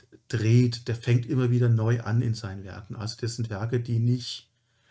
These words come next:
streng von A nach B argumentieren, ähm, nicht streng logisch sozusagen argumentativ verfahren. Das kann er natürlich auch nicht. Das wäre sozusagen das falsche philosophische Modell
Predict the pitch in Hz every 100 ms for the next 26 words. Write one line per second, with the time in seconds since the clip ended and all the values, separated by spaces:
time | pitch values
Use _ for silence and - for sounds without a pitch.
0 | _ _ - - 110 110 127 120 117 117
1 | 104 113 117 - 117 123 - 107 113 113
2 | 107 101 - 110 107 104 101 _ _ _
3 | _ _ - 104 101 104 - 113 - -
4 | 107 110 117 117 - _ _ _ _ -
5 | 143 113 117 120 123 117 - 110 113 -
6 | 101 101 - 104 107 110 104 113 - 135
7 | - 113 - 90 98 107 - 135 135 120
8 | 117 - 113 110 117 117 110 107 - _
9 | _ 123 117 110 107 - 110 117 117 -
10 | 110 - 117 117 117 110 113 127 123